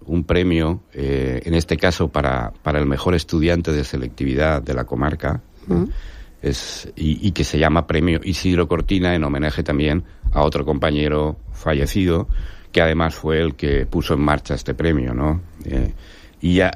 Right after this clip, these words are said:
Speaker 1: está en la décima edición, tampoco hemos podido darlo estos dos últimos años, este año ya podremos otra vez. En este caso es para jóvenes estudiantes de selectividad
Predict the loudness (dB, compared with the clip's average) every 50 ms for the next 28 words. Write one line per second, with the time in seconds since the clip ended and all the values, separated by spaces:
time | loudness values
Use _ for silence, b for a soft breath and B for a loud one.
0 | -4 -6 -6 -2 0 2 2 4 4 2 2 2 0 0 0 -2 0 0 2 2
1 | 2 2 0 0 0 2 2 2 0 -2 -4 -6 -6 -6 -6 -6 -4 -6 -4 -2
2 | 0 0 0 0 -2 -2 -4 -2 0 2 2 2 2 2 2 0 0 0 -2 -2
3 | -4 -4 -4 -4 -2 -2 0 -2 -2 -2 -2 0 2 2 2 2 2 2 2 2
4 | 2 0 B B B B B B -2 -2 2 4 4 4 4 2 2 0 0 0
5 | 0 0 -2 -2 -2 -2 -2 -2 -2 -2 -2 -2 -2 -2 -4 -6 -4 -2 -2 0
6 | 0 -2 -2 -4 B B B B B B 2 2 2 2 2 0 2 2 2 2
7 | 2 -2 -2 0 -2 -2 0 -2 0 0 0 2 2 2 0 -2 -2 -4 -10 -10
8 | -10 -10 -4 -2 0 2 2 2 2 2 0 0 -2 -4 -2 -2 -4 -4 -2 -2
9 | -2 -2 -2 -4 -4 -2 0 2 2 4 4 2 2 -2